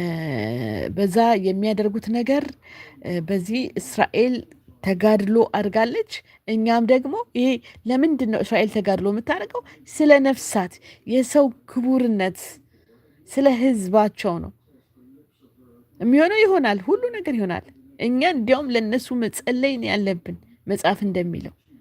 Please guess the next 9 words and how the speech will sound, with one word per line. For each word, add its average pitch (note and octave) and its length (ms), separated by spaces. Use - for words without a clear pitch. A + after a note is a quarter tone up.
እስራኤል A#3+ 360
ድንዛዜ G#3+ 540
ላይ A3+ 140
ናት B3 200
ነው A#3 100
የሚለው። A3+ 220
እኛ B3+ 220
ግን A4+ 160
ከድንዛዜ B3 760